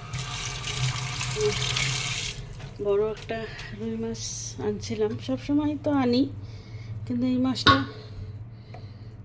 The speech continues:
উম, ছোট বোনের জামাই ই করে দিছিল কিনে, তো এটা দিয়ে বিরিয়ানি করছিলাম, আর কিছু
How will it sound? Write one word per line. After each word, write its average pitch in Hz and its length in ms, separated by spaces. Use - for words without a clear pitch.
উম, 202 220
ছোট 233 220
বোনের 240 360
জামাই 233 320
ই - 20
করে 220 180
দিছিল 208 360
কিনে, 220 260
তো 196 100
এটা 208 220
দিয়ে 226 140
বিরিয়ানি 214 380
করছিলাম, 247 460
আর 196 80
কিছু - 240